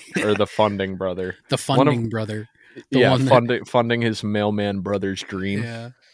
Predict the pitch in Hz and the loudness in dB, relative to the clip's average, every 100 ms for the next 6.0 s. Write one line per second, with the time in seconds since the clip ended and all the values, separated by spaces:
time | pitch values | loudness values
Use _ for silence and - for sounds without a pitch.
0 | _ _ - 123 127 - 123 - 113 113 | _ _ -8 -6 -6 -10 -6 -4 -2 -2
1 | 117 - 117 117 107 113 - 151 143 120 | -6 -6 -6 -4 -4 -2 0 0 0 -4
2 | - 143 131 104 - 113 117 123 113 - | -4 -2 -2 -6 -8 -6 -4 -4 -4 -4
3 | 123 113 123 104 95 95 - - _ 214 | -4 -2 -4 -6 -10 -8 -8 -8 _ 6
4 | 160 208 160 - 151 156 147 143 135 135 | 8 8 6 2 2 2 2 2 2 0
5 | 131 127 123 117 110 104 101 101 - - | 0 0 0 -2 -2 -4 -6 -6 -4 -6